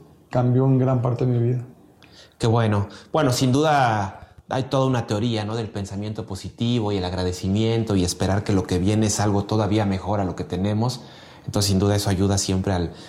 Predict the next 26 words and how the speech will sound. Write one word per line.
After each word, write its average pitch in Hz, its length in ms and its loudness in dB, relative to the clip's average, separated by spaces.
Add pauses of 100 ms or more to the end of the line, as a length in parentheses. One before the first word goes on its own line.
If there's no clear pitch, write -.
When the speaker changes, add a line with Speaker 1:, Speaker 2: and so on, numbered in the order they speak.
(160)
Speaker 2:
al 107 160 0
perseverante, 113 800 0
al 101 100 0
optimista, 113 720 -2
a 95 60 -6
seguir 98 240 -6
consiguiendo 95 440 -4
mejores 87 280 -6
resultados. 104 680 -4 (320)
Y - 100 -2
qué 117 140 -2
bueno 113 260 0
que 101 80 -4
tú 98 140 -6
tienes 101 340 -4
esa 98 160 -6
mentalidad. 90 600 -2 (1000)
Eh, 110 640 2 (920)
cuéntanos 180 460 0
un 180 100 0
poco 170 300 -2
para 131 240 -2
que - 80 -4
la 120 140 0
gente 143 400 -2
que, 107 480 -2